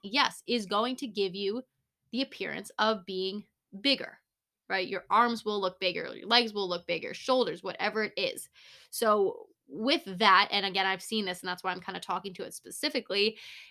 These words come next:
in instances like that, it's not the lifting that made that individual look bigger or bulky or manly or whatever word you wanna use. It's not the lifting. It's the nutrition.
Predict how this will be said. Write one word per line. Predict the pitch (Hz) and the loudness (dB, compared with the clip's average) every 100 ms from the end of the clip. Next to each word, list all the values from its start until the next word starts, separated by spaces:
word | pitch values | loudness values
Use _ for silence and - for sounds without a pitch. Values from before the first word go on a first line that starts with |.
| _ - | _ -2
in | 262 285 | 0 0
instances | 254 269 294 262 262 233 | 0 -2 -2 0 0 0
like | 220 240 | 0 2
that, | 240 - | 2 2
it's | 220 220 | -2 -2
not | 214 311 - 262 | -2 -2 -4 -4
the | 269 | -2
lifting | 196 202 285 - - 175 170 190 _ _ - | -2 0 -2 -4 -4 -4 -4 -12 _ _ -6
that | 208 220 202 | 2 2 2
made | 220 226 180 | 2 0 4
that | 208 214 | 6 6
individual | 214 202 185 202 190 190 185 | 2 -2 0 -2 0 -2 0
look | 190 - - 175 | -2 -4 -14 -2
bigger | 208 185 165 170 180 | 0 0 -2 -6 -4
or | 202 | -4
bulky | 185 220 208 - 175 - | 0 2 2 2 -6 -4
or | 202 | -4
manly | 196 208 220 202 185 - | -2 4 4 4 0 -4
or | - 208 208 | -2 0 0
whatever | 196 233 - 220 220 220 202 | 2 2 4 2 2 0 0
word | 180 202 196 | -2 -2 -2
you | 190 | -4
wanna | 185 180 | -4 -4
use. | 180 196 185 - - - - - | -4 -6 -6 -8 -14 -18 -18 -6
It's | 220 262 | -2 2
not | 262 - | 2 2
the | 196 | -4
lifting. | 170 - 57 208 _ _ _ _ - | -4 -6 -14 -16 _ _ _ _ -2
It's | 226 220 | 0 0
the | 226 | 0
nutrition. | 226 214 - - - - | 0 0 -2 -6 -8 -12